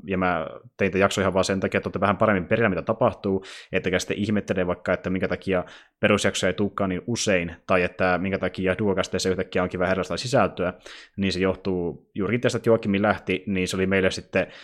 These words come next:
ö, hyvä ja itse asiassa, tuota, niin, niin pakollinenkin tilaisuus vähän muokata meidän sisältöä. Mutta joo, sellaista on tapahtumassa,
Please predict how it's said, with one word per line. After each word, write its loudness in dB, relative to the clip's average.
ö, 2
hyvä 4
ja 2
itse -2
asiassa, 2
tuota, 0
niin, 4
niin 2
pakollinenkin 4
tilaisuus -2
vähän 0
muokata 0
meidän -4
sisältöä. -8
Mutta -2
joo, 6
sellaista 2
on -2
tapahtumassa, -2